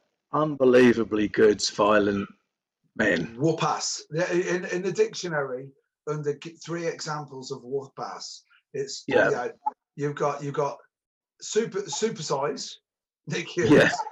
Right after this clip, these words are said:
Speaker 1: Yeah.
Speaker 2: Then you've got Kim, and then you've got, like, just, like, as, like, that's the only guy I know who still rocks, like, he can rock a man bun with the long hair.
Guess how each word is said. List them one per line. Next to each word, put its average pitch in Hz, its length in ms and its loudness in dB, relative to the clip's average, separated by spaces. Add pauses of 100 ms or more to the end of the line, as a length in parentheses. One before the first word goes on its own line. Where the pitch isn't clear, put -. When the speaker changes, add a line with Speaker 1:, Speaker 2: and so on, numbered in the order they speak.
(320)
Speaker 1:
Yeah. 127 120 4
Speaker 2:
Then 180 240 0
you've 180 240 -2
got 185 260 -2
Kim, 143 380 0 (240)
and 151 180 -6
then 180 180 -8
you've 165 180 -8
got, 160 200 -4
like, 143 340 -6 (160)
just, - 380 -10 (140)
like, 135 220 -6 (120)
as, 147 300 -8
like, 143 240 -6 (140)
that's 165 280 -6
the 175 140 -4
only 180 240 -6
guy 156 240 -2
I 147 80 -4
know 139 160 -6
who 123 120 -12
still 147 340 -2
rocks, - 500 -6
like, 135 180 -8
he 170 100 -6
can 180 160 -12
rock 156 220 -8
a 143 60 -4
man 139 320 -6
bun 120 200 -10
with 113 140 -10
the 123 80 -14
long 123 240 -8
hair. 117 240 -12